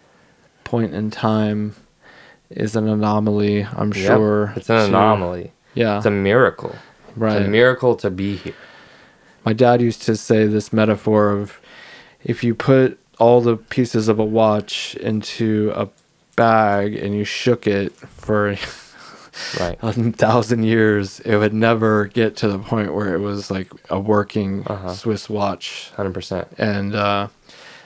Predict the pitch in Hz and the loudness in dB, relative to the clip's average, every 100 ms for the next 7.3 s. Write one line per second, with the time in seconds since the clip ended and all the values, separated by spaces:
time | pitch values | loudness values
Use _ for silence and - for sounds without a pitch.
0 | _ 123 120 - 120 117 113 110 107 - | _ 2 2 0 -10 -2 0 0 -4 -6
1 | - 120 113 110 110 107 - 110 104 95 | -2 0 2 0 0 -2 -2 -2 -2 2
2 | 113 107 107 104 101 - 107 104 104 - | 0 2 -2 -2 -4 -2 0 -2 -4 -10
3 | - - - - - - _ _ _ - | -20 -20 -20 -20 -20 -20 _ _ _ -14
4 | - 107 95 - 113 - - 110 - 101 | -4 -2 -2 0 0 0 0 0 0 -4
5 | - 107 98 101 - 107 104 104 - - | 0 0 2 -4 0 -2 -2 -4 -8 -16
6 | - _ _ - - _ - 110 110 110 | -20 _ _ -18 -18 _ -16 -8 -6 -6
7 | 85 87 110 | -8 -8 -10